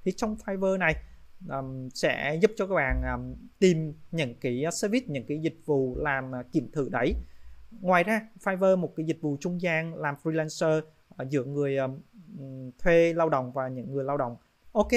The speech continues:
khi mà các bạn click vào link bên dưới của video của anh để mở ra đăng ký cái tài khoản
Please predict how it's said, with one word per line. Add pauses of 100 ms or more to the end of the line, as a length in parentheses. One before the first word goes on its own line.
(180)
khi
mà
các
bạn
click
vào
link
bên
dưới
của
video
của
anh
để
mở
ra
đăng
ký
cái
tài
khoản